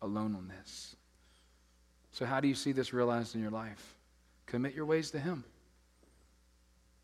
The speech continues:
Understand that sin has separated you from God. Ask for that forgiveness that's so richly abounding. And then walk in the opposite direction.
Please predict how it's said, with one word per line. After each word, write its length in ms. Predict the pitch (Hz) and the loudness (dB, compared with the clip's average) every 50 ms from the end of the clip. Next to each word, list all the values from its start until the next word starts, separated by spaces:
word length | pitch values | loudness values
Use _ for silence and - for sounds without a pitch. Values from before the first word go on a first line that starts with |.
| - - - | -2 4 6
Understand 560 | 143 175 196 185 170 - - 175 180 175 156 | 8 8 8 6 4 4 4 4 4 4 4
that 80 | 135 - | 2 2
sin 240 | - - 151 151 | 2 2 4 4
has 100 | 147 139 | 4 2
separated 520 | - 151 143 139 143 143 135 135 131 123 123 | 4 2 2 4 4 4 4 6 4 4 0
you 80 | 123 | -2
from 200 | 113 - 127 123 | -2 -2 0 2
God. 300 | 117 117 120 131 139 147 - - - - - _ _ _ _ _ _ _ _ _ _ _ _ _ _ _ - - _ _ - - - - - - - - - - - - - - - - _ - - - - - - - - _ _ _ _ - 139 | 2 4 2 2 0 -4 -8 -14 -20 -20 -20 _ _ _ _ _ _ _ _ _ _ _ _ _ _ _ -20 -20 _ _ -20 -20 -20 -20 -20 -20 -20 -20 -20 -20 -20 -20 -20 -20 -20 -20 _ -20 -20 -20 -20 -20 -20 -20 -20 _ _ _ _ 4 6
Ask 240 | 156 190 185 - - | 8 8 8 6 2
for 140 | - 185 | 0 4
that 180 | 180 190 190 185 | 6 6 4 6
forgiveness 500 | - 175 156 156 170 175 180 160 139 - | 4 2 4 4 6 6 4 2 2 4
that's 340 | 156 143 - - - - - - - - - - - | 2 2 2 0 -10 -12 -14 -18 -20 -20 -20 -16 -8
so 220 | - - - 175 | -2 4 4 6
richly 480 | 165 143 151 175 175 175 - 160 147 135 | 6 8 8 8 6 6 6 8 8 8
abounding. 500 | 123 127 135 151 151 139 139 139 143 143 - - - - - - - _ _ _ _ _ _ _ _ _ _ _ _ _ _ _ _ _ _ _ _ _ _ _ _ _ _ _ _ _ _ _ _ _ - - _ _ - - | 10 8 8 8 6 6 4 0 0 -4 -8 -18 -20 -20 -20 -20 -20 _ _ _ _ _ _ _ _ _ _ _ _ _ _ _ _ _ _ _ _ _ _ _ _ _ _ _ _ _ _ _ _ _ -20 -20 _ _ -6 -2
And 100 | 139 151 | 0 0
then 100 | 151 151 | 2 2
walk 240 | 156 165 165 - 180 | 2 2 2 2 2
in 80 | 170 | 2
the 80 | 165 165 | 2 2
opposite 340 | 165 165 - - - 147 143 | 0 0 -2 -6 -10 -10 -6
direction. 440 | 147 151 147 - - - - 98 | -4 -4 -4 -4 -6 -10 -12 -14